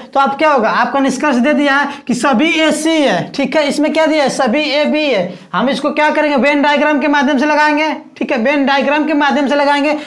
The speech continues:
इसका Venn diagram क्या बनेगा बताइए, इसका Venn diagram क्या बनेगा कि सभी ए B है, मान लीजिए कि स-, ए है और सभी ए क्या है B है, ठीक है, सभी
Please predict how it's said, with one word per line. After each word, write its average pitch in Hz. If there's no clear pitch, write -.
इसका 320
Venn 311
diagram 311
क्या 320
बनेगा 240
बताइए, 247
इसका 269
Venn 294
diagram 285
क्या 294
बनेगा 269
कि 247
सभी 262
ए 277
B 277
है, 180
मान 240
लीजिए 262
कि 262
स-, 226
ए 247
है 233
और 202
सभी 226
ए 269
क्या 269
है 170
B 247
है, 196
ठीक 247
है, 262
सभी 220